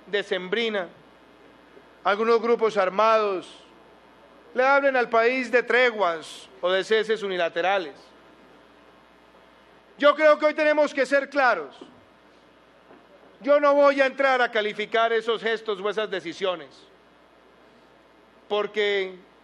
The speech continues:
las fuerzas militares de Colombia nunca descansan. Las fuerzas militares de Colombia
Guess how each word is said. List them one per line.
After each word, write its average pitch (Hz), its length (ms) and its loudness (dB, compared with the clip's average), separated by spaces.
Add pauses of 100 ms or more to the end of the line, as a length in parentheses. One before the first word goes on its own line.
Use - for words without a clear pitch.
(100)
las 185 160 -6
fuerzas 226 300 -2
militares 208 420 -2
de 214 120 -4
Colombia 214 420 -2
nunca 220 300 -2
descansan. 196 680 -4 (1600)
Las - 140 -2
fuerzas 262 260 2
militares 254 420 2
de 262 120 0
Colombia 254 680 0